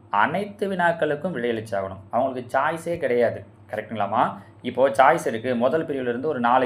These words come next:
கேள்விக்கு ஆன்சர் பண்ணலாம், ரெண்டாவதுல இருந்து மூணுக்கு பண்ணலாம், அடுத்ததுல ரெண்டு பண்ணலாம்னா வேற வேற வழி இருக்கும். அப்ப அவங்க என்ன பண்ணலாம்? பெரு-, இதுல நாலு, இதுல மூணு, இதுல ரெண்டுன்ட்டு கொஷின்ஸை மாத்தி மாத்தி பண்ணலாம்.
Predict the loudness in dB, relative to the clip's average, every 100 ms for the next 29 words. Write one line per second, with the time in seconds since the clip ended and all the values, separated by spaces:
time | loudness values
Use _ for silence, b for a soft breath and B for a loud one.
0 | 0 -2 0 -2 -2 -6 -4 0 0 -4
1 | B B -2 4 8 8 8 0 -6 -6
2 | -6 -2 0 4 4 4 2 0 0 -2
3 | -2 -2 -2 -6 -4 0 0 -2 4 6
4 | 6 6 4 4 4 2 -2 -6 -8 -2
5 | -2 -2 B B B 4 6 4 2 -2
6 | 0 0 0 -2 -4 -6 -2 -2 -2 0
7 | 2 4 4 4 0 -2 -4 -4 -2 0
8 | 0 -2 -4 -8 -6 -4 -4 -8 -6 -4
9 | -4 -4 -4 0 0 0 -6 -4 -2 -4
10 | -4